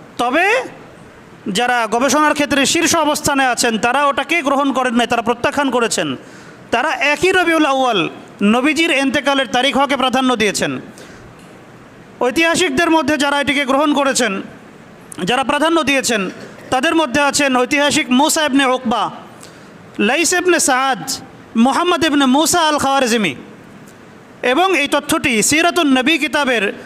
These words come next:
দ্বিতীয় খণ্ডের চারশত সাতাত্তর নম্বর পৃষ্ঠায় এসেছে। তারা এই মতামতটিকে কেন প্রাধান্য দিলেন, এর পিছনে অনেকগুলো কারণ আছে এবং কারণগুলো যৌক্তিক, কারণগুলো বাস্তবসম্মত।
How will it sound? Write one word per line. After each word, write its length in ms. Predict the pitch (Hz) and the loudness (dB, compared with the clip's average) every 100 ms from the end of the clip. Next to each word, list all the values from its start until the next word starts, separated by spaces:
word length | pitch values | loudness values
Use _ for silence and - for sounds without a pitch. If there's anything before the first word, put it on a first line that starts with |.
| - 180 | -12 -2
দ্বিতীয় 380 | 233 285 349 | -2 0 0
খণ্ডের 600 | 330 302 294 330 349 262 | 0 0 0 0 -2 -4
চারশত 440 | - 277 277 294 311 | 0 0 2 0 0
সাতাত্তর 460 | 285 269 285 311 | -2 -2 -2 0
নম্বর 300 | 285 294 277 | 2 2 2
পৃষ্ঠায় 560 | 220 - - 320 330 349 - - - | 0 -2 0 0 0 -2 -6 -10 -2
এসেছে। 480 | 254 302 302 156 113 - - - - - - - - - - - - - - | -2 -2 -4 -6 -8 -16 -20 -20 -20 -20 -20 -20 -20 -20 -20 -20 -20 -20 -4
তারা 220 | 269 339 | -2 0
এই 120 | 349 339 | 0 2
মতামতটিকে 600 | 320 330 320 320 302 302 | 2 0 0 0 -2 0
কেন 300 | 277 294 302 | 0 0 0
প্রাধান্য 440 | 302 262 285 285 | 0 0 0 0
দিলেন, 400 | 269 277 277 277 277 - - - - - | 2 0 2 0 -4 -16 -20 -20 -20 -6
এর 200 | 294 359 | -2 0
পিছনে 320 | 349 339 370 | 0 0 2
অনেকগুলো 480 | 302 311 285 311 339 | 2 2 0 0 2
কারণ 280 | 311 262 220 | 2 2 2
আছে 260 | 190 - 349 - - - - - - - - | -2 -4 -6 -10 -20 -20 -20 -20 -20 -12 -6
এবং 320 | 277 381 370 | -2 0 0
কারণগুলো 500 | 277 269 320 320 330 | 0 0 2 2 2
যৌক্তিক, 480 | 233 269 - 285 233 - - - - - - | 0 0 0 -2 -2 -4 -20 -20 -20 -20 -4
কারণগুলো 480 | 233 269 302 339 330 | 0 2 2 2 0
বাস্তবসম্মত। 840 | 285 - 330 311 277 262 196 | -2 -2 -2 0 0 0 0